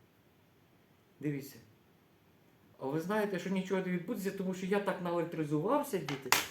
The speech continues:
що, в процесі тертя, що заряд не зникає. Ви бачите, я наелектризувався в процесі тертя,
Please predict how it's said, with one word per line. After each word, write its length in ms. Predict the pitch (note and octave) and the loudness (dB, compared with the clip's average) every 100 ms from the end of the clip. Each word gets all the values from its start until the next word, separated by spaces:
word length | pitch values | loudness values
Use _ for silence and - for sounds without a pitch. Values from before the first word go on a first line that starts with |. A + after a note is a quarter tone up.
| - - - - | -10 -20 -16 -6
що, 140 | G3 | -2
в 200 | D3 D3+ | -2 2
процесі 480 | - G3 G3+ F#3+ F#3+ | 6 8 8 6 4
тертя, 480 | G3 F3+ - D3+ - - - | 4 4 4 0 -2 -8 -8
що 160 | - | -2
заряд 400 | F3+ G3+ C4+ G#3 | 4 6 6 6
не 100 | G3 | 4
зникає. 520 | A3 B3 B3+ F#3 C3+ A2+ B2 | 4 2 2 2 2 0 -4
Ви 100 | F3 | 0
бачите, 460 | F3+ D3 - - - | 2 2 0 -10 0
я 180 | E3+ | 4
наелектризувався 880 | G3+ F#3+ D#3+ D#3+ C#3+ C#3 G#3+ A#3 - | 6 4 4 -2 -2 4 6 6 4
в 60 | D3 | 0
процесі 460 | D#3+ D#3+ F#3 D#3 C3+ | 0 0 0 0 -4
тертя, 520 | - C3 - A3+ A#3 | -8 -8 -2 -2 -2